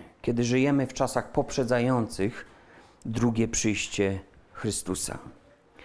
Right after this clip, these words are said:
Zobaczmy, historia ta obrazuje sytuację ludzi gromadzących się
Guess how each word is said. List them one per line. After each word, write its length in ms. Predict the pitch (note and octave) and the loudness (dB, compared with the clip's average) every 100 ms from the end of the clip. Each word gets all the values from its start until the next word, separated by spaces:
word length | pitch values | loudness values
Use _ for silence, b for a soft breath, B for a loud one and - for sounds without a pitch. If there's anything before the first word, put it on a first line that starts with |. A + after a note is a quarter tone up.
| B B B B B B B B B B B B _ - | B B B B B B B B B B B B _ 0
Zobaczmy, 460 | D#3+ G3+ - C#3 | 6 6 6 2
historia 520 | B2 D3+ - A#3+ A3+ F#3+ | 4 2 6 6 6 6
ta 180 | G3 | 6
obrazuje 600 | - E3+ E3+ D3 F3 F#3 | 6 6 6 6 4 4
sytuację 720 | E3 D#3+ D3 C#3 D#3+ E3+ - D#3 | 4 2 4 6 6 4 4 6
ludzi 760 | C#3+ D3 E3 D3 C#3+ D#3+ E3 B B B | 8 6 6 4 2 6 4 B B B
gromadzących 1040 | B B2 D3 D#3 D#3 B2+ D#3 F3+ F3 E3 - | B 4 6 6 4 4 4 4 2 -2 0
się 220 | D#3 | 2